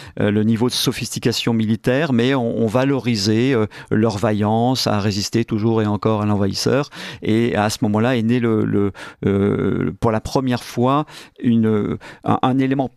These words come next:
positif sur les Gaulois. Les Gaulois avaient été déjà utilisés au moment de la Révolution française, mais c'était pas vraiment positif. C'était une, une instrumentalisation qui était, euh, intéressante, négative, c'est-à-dire, mais qui servait à dire finalement, regardez, euh,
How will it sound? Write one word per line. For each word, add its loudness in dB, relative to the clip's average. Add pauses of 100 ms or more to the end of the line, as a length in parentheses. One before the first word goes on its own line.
positif 0
sur -2
les 0
Gaulois. 0 (200)
Les 2
Gaulois 2
avaient 0
été -2
déjà 0
utilisés 0
au 0
moment 0
de -4
la 2
Révolution 0
française, -2 (260)
mais 0
c'était -2
pas 0
vraiment 0
positif. -2
C'était 0 (280)
une, 2
une 4
instrumentalisation 0 (100)
qui 0
était, 0
euh, 0
intéressante, -2 (260)
négative, 0
c'est-à-dire, -4
mais 0
qui -6
servait 0
à 0
dire -2
finalement, 0 (280)
regardez, 0
euh, 2